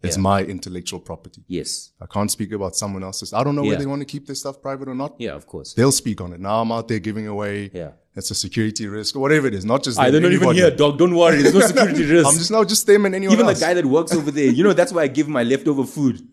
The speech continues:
Speaker 1: <laughs>
Speaker 2: 'Cause every single time I drive past and my car always makes the same sound when I drive on that speed bump. And one day I had to pull over. Then the guy said, "Do you have business here?" I was like, "At an empty house."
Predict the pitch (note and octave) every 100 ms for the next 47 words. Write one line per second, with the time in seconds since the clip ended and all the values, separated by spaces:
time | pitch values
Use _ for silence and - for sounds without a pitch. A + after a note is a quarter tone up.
0 | E3+ - - - D3+ F3+ F3+ E3 F3 D#3
1 | A#2 A2+ C3 - C#3 C3 A#2 A2 D3+ C3+
2 | C3 A#2+ A2+ A2+ A2 - B2 A#2 A2 B2
3 | A2+ G2+ G2 - G2+ F#2+ G2+ G2 G2+ G#2
4 | F#2 F#2+ - A2+ G#2 F#2 D#2+ - - G3
5 | A#2+ B2 D#3 - - - - G2 G#2 A2
6 | G2+ F#2+ - A2+ A2+ G#2+ F#2+ E2+ G2 G2+
7 | G2+ G2+ A2 G2+ _ - G#2 G#2 - G#2+
8 | G2+ - F2 - _ _ - F3+ E3 -
9 | _ _ _ - C3+ D#3 F3+ G#3 G3 F#3+
10 | C3+ - -